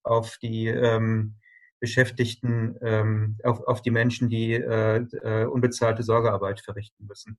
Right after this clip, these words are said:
Und da sowas herzustellen wie Gerechtigkeit und, äh, ein Ausgleich von Ressourcen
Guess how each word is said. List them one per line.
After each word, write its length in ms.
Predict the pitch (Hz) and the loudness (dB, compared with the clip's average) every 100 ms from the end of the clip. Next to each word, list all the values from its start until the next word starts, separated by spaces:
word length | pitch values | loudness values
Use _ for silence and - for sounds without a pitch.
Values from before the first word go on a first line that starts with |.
| - - - | -20 -20 -4
Und 120 | 117 | 2
da 120 | 135 | 4
sowas 340 | 147 139 123 | 4 2 4
herzustellen 580 | 131 131 - - 131 127 | 2 0 -2 -2 0 0
wie 100 | 120 | -2
Gerechtigkeit 920 | 120 113 127 - - - 123 120 123 - | -4 -2 -4 -6 -8 0 2 2 0 -10
und, 220 | 117 113 | -18 -18
äh, 40 | - 117 120 - | -18 -14 -14 -8
ein 80 | 123 | -4
Ausgleich 440 | 127 - 120 - | -4 -6 -14 -14
von 80 | _ | _
Ressourcen 720 | 117 - - 127 123 123 120 | -20 -20 -8 -8 -8 -12 -14